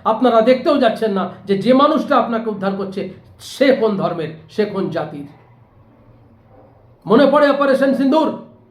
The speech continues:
প্যারা এসএফ এর একজন, আহ, সৈনিক,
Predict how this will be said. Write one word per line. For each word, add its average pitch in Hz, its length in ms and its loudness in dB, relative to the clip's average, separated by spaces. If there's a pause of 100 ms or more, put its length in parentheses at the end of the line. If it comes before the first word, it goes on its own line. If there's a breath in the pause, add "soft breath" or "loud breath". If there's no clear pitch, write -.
(2000)
প্যারা 285 340 4
এসএফ 277 280 2
এর 277 100 2
একজন, 262 440 0 (180)
আহ, 185 240 -2
সৈনিক, 269 480 2